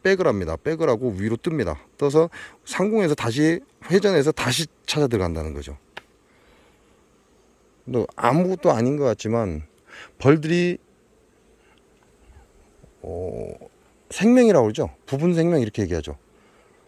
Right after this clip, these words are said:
부분 생명이라는 게 있기 때문에 얘네들은 파란색, 녹색, 노란색은 구분을 합니다. 정확하게. 요 세 가지 색깔을 가지고 여러분이 천여왕을 교미 나갔을 때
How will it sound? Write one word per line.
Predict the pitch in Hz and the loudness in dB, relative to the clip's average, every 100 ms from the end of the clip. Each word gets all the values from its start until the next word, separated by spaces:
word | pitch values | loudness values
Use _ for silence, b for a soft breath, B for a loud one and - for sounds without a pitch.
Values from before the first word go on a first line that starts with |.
| b _ _ _ _ | b _ _ _ _
부분 | - 143 196 185 | -8 0 2 4
생명이라는 | 185 190 185 165 143 131 | 2 2 0 2 2 0
게 | 127 | -2
있기 | 104 - | -6 -6
때문에 | - 92 113 107 73 73 _ _ b b b b 90 | -4 -2 -2 -4 -6 -12 _ _ b b b b -2
얘네들은 | 107 123 143 165 160 | 0 2 0 -2 -6
파란색, | - 165 180 160 175 165 | -8 -6 -6 -4 -4 -6
녹색, | - 113 123 - 160 151 _ _ | -10 -12 -12 -4 -4 -4 _ _
노란색은 | 104 120 127 120 127 165 170 | -2 0 0 0 -2 -2 -6
구분을 | - 123 127 117 | -8 -2 0 0
합니다. | 117 101 80 73 | -2 -4 -6 -6
정확하게. | 90 87 85 78 71 _ _ b b b b b _ _ _ _ _ _ 85 | -8 -6 -8 -10 -12 _ _ b b b b b _ _ _ _ _ _ -4
요 | 98 127 143 147 | 2 4 4 0
세 | 139 170 | -2 -6
가지 | 196 208 180 | -2 -2 -4
색깔을 | 170 185 185 165 | -6 -4 -2 -2
가지고 | 160 113 110 127 160 185 _ _ _ _ _ b b b - | -4 -6 -6 -4 -4 -4 _ _ _ _ _ b b b -2
여러분이 | 113 123 117 143 151 165 - _ _ _ _ | 2 2 2 0 -2 -4 -16 _ _ _ _
천여왕을 | - 208 214 196 147 139 | -2 0 2 0 -2 -4
교미 | - 117 | -2 -2
나갔을 | 117 92 95 - | 0 -2 -4 -8
때 | 87 95 78 | -6 -4 -4